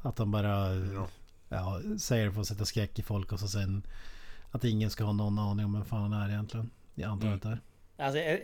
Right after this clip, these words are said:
Speaker 4: det som jag tycker är genialiskt med den här, det är att han ge-, alltså, vi får,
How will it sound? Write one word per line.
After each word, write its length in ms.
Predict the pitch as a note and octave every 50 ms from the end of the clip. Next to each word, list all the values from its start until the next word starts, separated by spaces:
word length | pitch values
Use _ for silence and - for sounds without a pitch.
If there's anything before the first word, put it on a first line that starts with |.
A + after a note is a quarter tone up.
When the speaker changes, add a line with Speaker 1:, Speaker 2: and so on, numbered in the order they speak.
| - -
Speaker 4:
det 180 | D3+ D#3+ D3+
som 100 | - D#3
jag 100 | E3 E3
tycker 220 | A#3+ A3 E3+ D3+ C#3
är 100 | C3 C3
genialiskt 540 | - D3+ C3 C3 C3+ C3+ C3 B2 A#2+ - C3+
med 120 | B2 B2
den 100 | C3 C#3
här, 220 | E3 F3 D#3 C3+ C3
det 120 | C#3+ D3
är 40 | C3
att 120 | B2 - - C#3+ C#3 - - - - - - - - - - - - -
han 340 | - - - D#3+ E3 E3 D#3+
ge-, 300 | D#3+ E3+ F3 F3 - -
alltså, 140 | C#3+ D#3 F3
vi 180 | D#3+ G3 G3
får, 380 | G3 - - G3+ G3+ G3+ G3+